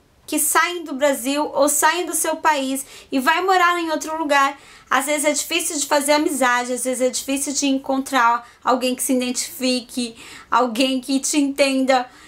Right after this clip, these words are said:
entenda um pouquinho, porque você acaba vindo de uma outra cultura, de uma outra realidade. Então eu achei muito legal a ideia.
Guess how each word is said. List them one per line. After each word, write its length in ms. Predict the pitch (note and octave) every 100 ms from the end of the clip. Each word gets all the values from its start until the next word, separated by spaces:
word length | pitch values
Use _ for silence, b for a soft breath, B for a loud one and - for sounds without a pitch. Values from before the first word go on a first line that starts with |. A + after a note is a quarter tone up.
| B -
entenda 380 | C4+ D4+ C#4+
um 40 | D4
pouquinho, 480 | C#4+ C#4 C#4+ C#4 C#4
porque 340 | D#4 D#4 D#4+
você 640 | C#4+ D4+ - C#4+ C#4+ C#4 C4+ B B
acaba 340 | A#3+ B3 D4 D4
vindo 240 | D4 C#4
de 100 | C#4+
uma 140 | C4+ C4+
outra 240 | D4+ E4
cultura, 420 | F4 - D#4 C#4+
de 120 | C#4
uma 160 | C4+ C4
outra 200 | C#4+ D4+
realidade. 720 | D4+ D4 C#4 C4 B3+ B3+ B3 B B B B -
Então 200 | C#4+ E4
eu 80 |
achei 240 | D#4+ F4+ D#4+
muito 560 | D4+ D4+ D#4 D#4+ F#4 G4+
legal 440 | F#4+ D#4 C4+ C#4
a 100 | C#4+
ideia. 540 | C#4+ B3 A#3 A#3+ B3+